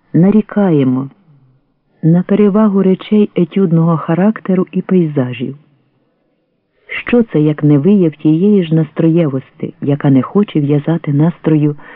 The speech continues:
вимогами великої композиції? Врешті, Український народний театр. Ми любимо його, як любимо пісню,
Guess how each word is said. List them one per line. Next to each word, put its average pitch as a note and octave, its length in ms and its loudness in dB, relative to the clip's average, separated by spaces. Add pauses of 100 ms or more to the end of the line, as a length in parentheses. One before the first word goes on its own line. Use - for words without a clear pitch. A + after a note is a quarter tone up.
(340)
вимогами C#3+ 680 0
великої D3+ 560 -2
композиції? C#3+ 1000 -4 (960)
Врешті, D#3 560 0 (580)
Український F3+ 640 2
народний C#3 460 0
театр. A#2+ 500 -8 (840)
Ми G3 180 4
любимо G#3 420 4
його, G3+ 200 2
як G3 240 0
любимо F3+ 440 2
пісню, - 480 -2